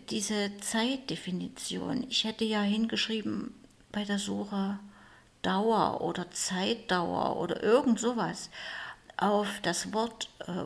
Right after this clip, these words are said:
warten wäre ich von mir aus überhaupt nicht gekommen. Macht für mich als Laie gar keinen, keinen Sinn, dieses Wort. Auf was soll ich denn warten? Später habe ich dann gedacht, na gut,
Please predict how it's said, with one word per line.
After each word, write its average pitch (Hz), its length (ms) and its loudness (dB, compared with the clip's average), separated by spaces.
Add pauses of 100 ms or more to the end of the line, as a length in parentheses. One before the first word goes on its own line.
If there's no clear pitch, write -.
warten 208 540 2 (100)
wäre 185 200 2
ich - 180 2
von 190 240 -2
mir 214 240 2
aus 220 200 -2
überhaupt 196 440 -2
nicht 226 180 2
gekommen. 196 680 0
Macht 208 280 2
für 190 140 0
mich 233 340 2
als 180 300 -2
Laie 196 260 2
gar 208 220 -2
keinen, 190 440 -2
keinen 190 520 2
Sinn, 233 420 4
dieses - 360 -4
Wort. - 180 -2
Auf - 160 -8
was - 160 -4
soll - 160 -2
ich 180 100 2
denn 175 140 -2
warten? 175 420 -2 (560)
Später 202 540 0
habe 202 180 2
ich 196 300 2
dann 196 480 0 (420)
gedacht, 208 420 -2
na 190 120 0
gut, - 540 -2